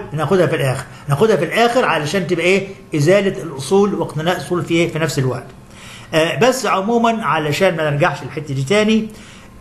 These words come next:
مبادلة الأصول بتخرج أصل وتدخل أصل. اختلاف القيمة الدفترية عن القيمة السوقية وعن القيمة الحقيقية بتاعة الأصول بتأدي إن ممكن نتيجة المبادلة تكون ربح أو خسارة.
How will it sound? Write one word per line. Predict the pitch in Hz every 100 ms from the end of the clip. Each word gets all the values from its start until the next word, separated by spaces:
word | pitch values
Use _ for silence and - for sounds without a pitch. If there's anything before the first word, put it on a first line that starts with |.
| -
مبادلة | 147 247 226 214
الأصول | 180 - 262 247 226 - - - - - - - - - - - - - - - - - - - - -
بتخرج | 127 - 240 254 208
أصل | 208 196
وتدخل | 160 196 -
أصل. | - 120 - - - - - - - - - - -
اختلاف | 143 180 254 262 -
القيمة | 165 - 233 175 139 -
الدفترية | 151 143 - 165 175 170
عن | 147
القيمة | 143 190
السوقية | 156 - 147 165 147 127 127 - - - 135
وعن | 123 156 143 - -
القيمة | 139 190 165 120
الحقيقية | - - - 175
بتاعة | 143 147 143
الأصول | 139 - 208 214 - - - -
بتأدي | 135 - 247 202 180 180
إن | 170 202
ممكن | 254 - 170
نتيجة | 151 147 254 208 180
المبادلة | 151 185 185
تكون | 139 - 202 180
ربح | 143 208 208
أو | 160
خسارة. | 139 - 131 -